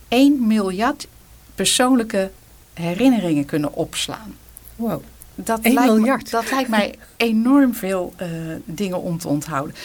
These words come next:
Speaker 1: Dat zou dus kunnen als maar tien procent van onze hersenen daarvoor gereserveerd waren. En toch vergeten we steeds dingen, hè? Waar is mijn bril? En dan zit die, eh, op je hoofd of, of mijn sleutels. Dat kan je ook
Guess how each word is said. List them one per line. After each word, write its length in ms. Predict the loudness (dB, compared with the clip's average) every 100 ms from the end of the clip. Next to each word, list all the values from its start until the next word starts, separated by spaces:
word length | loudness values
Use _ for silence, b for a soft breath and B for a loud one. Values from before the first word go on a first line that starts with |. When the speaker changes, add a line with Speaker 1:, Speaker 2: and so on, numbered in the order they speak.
| B B
Speaker 1:
Dat 180 | 2
zou 180 | 4 2
dus 160 | 2 0
kunnen 260 | 0 0
als 160 | 0 0
maar 140 | -2
tien 180 | 0 0
procent 380 | 0 0 -2 -2
van 100 | -2
onze 220 | -4 -2
hersenen 400 | -4 -4 -4 -4
daarvoor 420 | -2 -2 -2 -2 -2
gereserveerd 800 | -2 -4 -2 -2 -4 -6 -6 -6
waren. 400 | -8 -8 -8 -12 -14 -20 -20 -20 -20 -20 -20 B B B
En 100 | 2
toch 180 | 2 0
vergeten 380 | -2 -4 -4
we 60 | -4
steeds 320 | -4 -4 -4
dingen, 300 | -4 -4 -4
hè? 80 | -6 -4
Waar 180 | -2 -2
is 120 | -6
mijn 140 | -8
bril? 340 | -8 -6 -4 -4
En 80 |
dan 120 | -4 -4
zit 180 | -8
die, 180 | -8 -4
eh, 220 | -2 -2
op 140 | -4 -4
je 100 | -4
hoofd 400 | -2 -2 -2 -6
of, 200 | -8 -6
of 180 | -6 -6
mijn 180 | -6 -4
sleutels. 800 | -4 -4 -6 -6 -8 -8 -10 -14
Dat 80 | -20
kan 100 | -14
je 60 | -10
ook 100 | -10